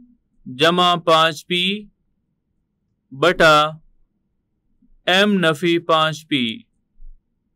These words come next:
ये बराबर होगा मसावात एक की राइट हैंड साइड में मसावात दो की राइट हैंड साइड को जमा करेंगे, तो हम यहाँ पे लिखेंगे तीन पी जमा एन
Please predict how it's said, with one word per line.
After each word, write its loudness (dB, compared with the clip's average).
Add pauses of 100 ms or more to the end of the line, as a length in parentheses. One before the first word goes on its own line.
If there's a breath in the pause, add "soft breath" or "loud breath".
(120)
ये 0
बराबर 4
होगा 4 (1300)
मसावात 4
एक 2
की 2
राइट 2
हैंड 0
साइड 0
में -2
मसावात 2
दो -2
की -4
राइट 0
हैंड -10
साइड 0
को 0
जमा 0
करेंगे, -2
तो -2
हम -2
यहाँ 2
पे -2
लिखेंगे -2 (960)
तीन 2
पी 2
जमा 2
एन 0